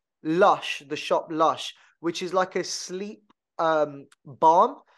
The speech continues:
and it's got lavender in it, and you kind of put it on your pulse points before you go to sleep. So on your neck, on your wrist,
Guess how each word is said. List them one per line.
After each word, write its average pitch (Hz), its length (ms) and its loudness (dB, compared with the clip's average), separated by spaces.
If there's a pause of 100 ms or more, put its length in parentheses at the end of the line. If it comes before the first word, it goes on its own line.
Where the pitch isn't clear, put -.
(300)
and 175 280 -2 (160)
it's 180 240 -2
got - 280 -2
lavender 185 460 0
in 185 200 -6
it, 160 160 -6
and 156 140 -10
you 160 60 -10
kind 214 260 -4
of 208 100 -10
put 196 120 -8
it 202 100 -4
on 160 100 -8
your 147 120 -4
pulse 185 420 -4
points 127 380 -10
before 147 240 -10
you 139 80 -12
go 139 100 -4
to 123 60 -12
sleep. 165 260 -12
So 147 120 -8
on 156 140 -10
your 147 120 -10
neck, 160 460 -6
on 156 140 -8
your 143 140 -4
wrist, 143 520 -4